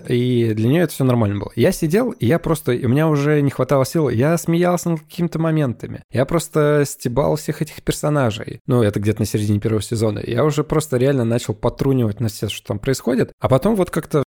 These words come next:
выровнялось, и второй, ну, по крайней мере, второй сезон, начало мы первые там четыре серии посмотрели, и это вот прям серьезная такая конкретная драма, которая без всяких смехуечков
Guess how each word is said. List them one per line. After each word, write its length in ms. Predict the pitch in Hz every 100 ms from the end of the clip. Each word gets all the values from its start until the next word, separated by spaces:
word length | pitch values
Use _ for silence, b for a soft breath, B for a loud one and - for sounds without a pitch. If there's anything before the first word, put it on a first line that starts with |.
| _
выровнялось, 540 | 151 214 180 143 120 -
и 300 | 123 123 113
второй, 280 | - 123 -
ну, 100 | 127
по 100 | 139
крайней 220 | 165 165
мере, 160 | 156 135
второй 320 | - 127 202
сезон, 320 | - 143 117
начало 300 | 104 - 117
мы 100 | 101
первые 300 | - 117 104
там 160 | 98 95
четыре 240 | - 117
серии 220 | 104 110
посмотрели, 500 | 104 - 113 123 185
и 40 | 113
это 120 | 120
вот 160 | 127 -
прям 380 | 117 117 104 -
серьезная 600 | - - 107 110 131 135
такая 280 | 110 107 113
конкретная 540 | 110 104 117 123 107 95
драма, 320 | 113 131 160
которая 800 | - 117 117 123 110 104 104 101 -
без 200 | 107 107
всяких 300 | 117 120 120
смехуечков 800 | - 104 - 107 131 - 131 -